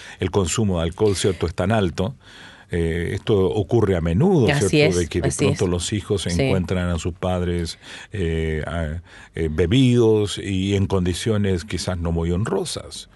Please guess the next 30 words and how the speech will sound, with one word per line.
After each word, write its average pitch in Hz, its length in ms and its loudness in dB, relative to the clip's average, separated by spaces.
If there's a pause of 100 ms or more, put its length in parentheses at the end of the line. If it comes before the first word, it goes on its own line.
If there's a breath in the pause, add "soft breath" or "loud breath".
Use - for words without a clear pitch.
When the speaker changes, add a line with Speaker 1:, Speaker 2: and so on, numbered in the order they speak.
(280 soft breath)
Speaker 1:
en - 80 -10
situaciones 90 760 -6 (240 loud breath)
complejas 143 600 0
como 85 260 -2
la 82 80 -2
Speaker 2:
Así 82 140 -6
Speaker 1:
que - 60 -4
estaba 80 200 -2
Speaker 2:
es. 80 60 -4
Speaker 1:
Noé, 85 240 -4 (280 loud breath)
¿cierto? - 360 -2
Speaker 2:
Hechos 165 100 0
de 160 160 6
Speaker 1:
Puede 107 80 6
Speaker 2:
violencia 160 420 4
que 151 120 2
ocurren 170 400 0
precisamente 135 480 2
Speaker 1:
También, 160 220 8
Speaker 2:
al 165 100 -2
interior 156 280 4
Speaker 1:
como 123 120 8
Speaker 2:
de - 80 6
la 120 40 6
familia, 143 380 6
Speaker 1:
resultado 147 220 8
Speaker 2:
como 143 120 8
Speaker 1:
de 139 100 10
Speaker 2:
resultado 180 460 2
de, 208 180 0